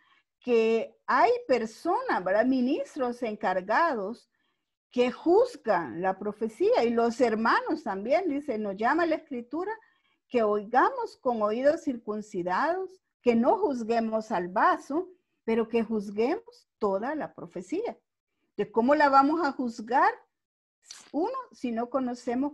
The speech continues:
palabra de Dios. Tenemos que conocerla. Alguien dice, "Bueno,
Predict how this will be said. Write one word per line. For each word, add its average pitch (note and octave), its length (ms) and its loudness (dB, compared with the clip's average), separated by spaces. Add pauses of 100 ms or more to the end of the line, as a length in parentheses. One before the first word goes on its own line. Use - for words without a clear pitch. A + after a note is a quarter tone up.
palabra G3+ 540 -4
de A3 160 -8
Dios. E4+ 460 -10 (600)
Tenemos A#3 600 0
que F#3 180 -14
conocerla. B3+ 800 -4 (760)
Alguien D4 380 0
dice, D#4+ 640 2
"Bueno, C#4 580 0